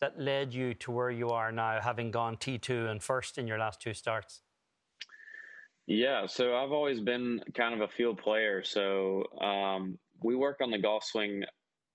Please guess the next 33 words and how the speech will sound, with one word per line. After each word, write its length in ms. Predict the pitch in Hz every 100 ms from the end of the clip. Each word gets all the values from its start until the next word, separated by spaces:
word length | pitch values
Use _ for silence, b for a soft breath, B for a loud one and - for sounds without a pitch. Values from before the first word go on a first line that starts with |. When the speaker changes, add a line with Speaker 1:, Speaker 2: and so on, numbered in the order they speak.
| -
Speaker 2:
a 220 | 104 98
decent 480 | 95 104 120 - 85
bit, 240 | 104 104
but 160 | - 101 -
that 220 | - 117
was 140 | 90 117
probably 260 | - 110
the 80 | 104
most 360 | 101 101 101 -
we've 140 | 98
ever 200 | 98 95
had 220 | 95 95
to 80 | 92
work 300 | 95 98 95
on 300 | 92 92 92 87 b b b -
actually 380 | 98 - 101 92
making 480 | 92 95 - 92
some 300 | 90 95 90
legitimate 440 | 90 87 92 90 -
changes. 640 | - 87 90 90 90 - -
And 300 | 92 92 92
it 80 | 98
was 160 | 110 -
tough. 360 | 120 123 - - - -
Uh, 360 | 92 92 92 92
we 140 | 98
went 280 | 98 104 -
from, 400 | - 98 95 92 _ b b b b -
I 100 | 95
was 200 | 95 -
kind 280 | - 107 101
of 160 | 92 -
shut 460 | - 117 113 113